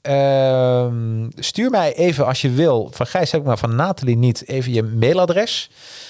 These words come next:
En laat iedereen die dit nou ook luistert, ook, eh, daar mee a-, aan de slag wil met Think and Grow Rich. Eh, ik heb de wijsheid trouwens niet in pacht,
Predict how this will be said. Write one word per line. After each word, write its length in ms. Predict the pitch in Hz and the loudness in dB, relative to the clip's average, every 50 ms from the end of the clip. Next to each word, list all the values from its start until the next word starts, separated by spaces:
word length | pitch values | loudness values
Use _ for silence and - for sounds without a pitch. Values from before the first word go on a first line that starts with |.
| - _ _ | -20 _ _
En 480 | - - 131 127 127 - - 127 131 - - 117 | -6 -2 0 0 0 -2 -6 -10 -12 -10 -6 -2
laat 220 | 120 131 139 151 | 0 0 0 0
iedereen 300 | - 147 135 127 127 127 | 0 0 0 2 2 2
die 100 | 123 123 | 2 2
dit 120 | 113 113 110 | 2 2 2
nou 160 | 113 110 98 | 2 0 0
ook 120 | 123 120 | 0 0
luistert, 360 | 123 113 113 110 - - - | 2 0 0 0 -2 -6 -4
ook, 160 | - 139 127 - 120 113 - - | -4 -4 -2 -4 -6 -8 -8 -8
eh, 140 | - 123 117 110 | -6 -4 -4 -2
daar 360 | 113 117 113 117 113 110 - _ _ _ _ _ | 0 0 0 0 -2 -4 -4 _ _ _ _ _
mee 420 | - 117 113 113 117 117 113 - 113 | -6 -2 0 2 2 2 0 -2 -4
a-, 80 | 113 - | -4 -2
aan 120 | 127 123 | -2 -2
de 60 | 117 | -2
slag 240 | - - 160 151 - | 0 0 0 0 2
wil 240 | - 135 147 233 269 240 | 2 2 2 0 -2 -6
met 260 | 170 127 123 117 - - - - - | -2 -2 -2 -2 -4 -10 -16 -8 -4
Think 180 | - 139 120 110 | -4 -4 -2 -2
and 80 | 110 113 | -2 0
Grow 220 | 110 104 104 101 | 0 2 2 0
Rich. 360 | 120 - - - - - - _ _ _ _ | 0 -2 -2 -4 -6 -6 -8 _ _ _ _
Eh, 240 | - - 110 110 107 | -8 -4 -2 -2 0
ik 200 | - - 165 - | 0 -2 -2 -2
heb 100 | 202 196 | -2 -2
de 80 | 185 | 0
wijsheid 340 | 170 170 170 165 165 165 - | 0 2 0 0 0 -2 -4
trouwens 280 | - - 143 135 127 - | -2 -2 -2 -2 0 -2
niet 100 | 135 117 | -2 -2
in 120 | 113 - | -2 0
pacht, 320 | - 175 202 - - - | 0 0 0 0 -6 -18